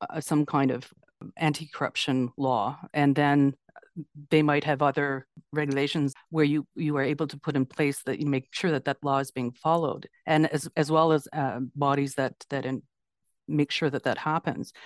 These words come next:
So anti-corruption measures are considered within the criteria of the, of the tool, but, uh, in and of itself, it's not an anti-corruption tool. But we have an entire pillar that's dedicated to the accountability, integrity, and transparency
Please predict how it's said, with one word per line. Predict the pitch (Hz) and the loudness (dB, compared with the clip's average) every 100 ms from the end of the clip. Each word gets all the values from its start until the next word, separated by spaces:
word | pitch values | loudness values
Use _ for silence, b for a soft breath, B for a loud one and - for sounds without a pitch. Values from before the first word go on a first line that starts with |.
| B B - | B B -6
So | - 185 180 180 | 2 4 4 2
anti-corruption | 202 220 269 180 160 - 175 156 151 | -2 -2 -2 -2 -2 0 0 0 4
measures | 185 190 196 160 151 | 4 4 2 2 2
are | 160 180 196 196 | 4 6 4 0
considered | - 180 - 190 143 143 | -2 -2 0 2 0 0
within | 156 170 156 147 | -4 -2 0 0
the | 151 143 | 0 -4
criteria | - 143 143 - 151 147 139 | -4 -4 -4 -2 0 2 2
of | 101 139 143 | 0 -2 -4
the, | 139 135 - _ | -4 -4 -6 _
of | 143 - | -8 -8
the | |
tool, | - - 226 123 98 B B B - | -6 0 0 0 -4 B B B 0
but, | 131 - | 0 2
uh, | 139 - | 2 4
in | 190 | 6
and | 220 | 6
of | 226 196 | 6 4
itself, | 151 - 156 | 0 2 2
it's | 160 - | 2 2
not | 156 151 | 2 2
an | 139 - | 0 0
anti-corruption | 147 - 143 - 151 | -4 -4 -10 -4 0
tool. | 156 | 0
But | 147 - _ - | -2 -8 _ 0
we | 156 | 4
have | 139 143 | 6 6
an | |
entire | 143 139 160 143 135 131 127 - - | 6 6 2 2 2 -2 -6 -14 0
pillar | 190 185 | 4 6
that's | 143 123 - | 4 2 0
dedicated | 147 139 - 139 139 131 | 0 0 -2 -2 -2 -4
to | - 147 | -6 -2
the | 131 | -2
accountability, | 127 139 135 131 131 127 | -2 0 0 0 0 0
integrity, | 127 123 135 135 135 | 0 -2 -6 -6 -6
and | 135 | -6
transparency | 139 135 - 170 170 135 131 | -6 -4 2 2 2 -2 -8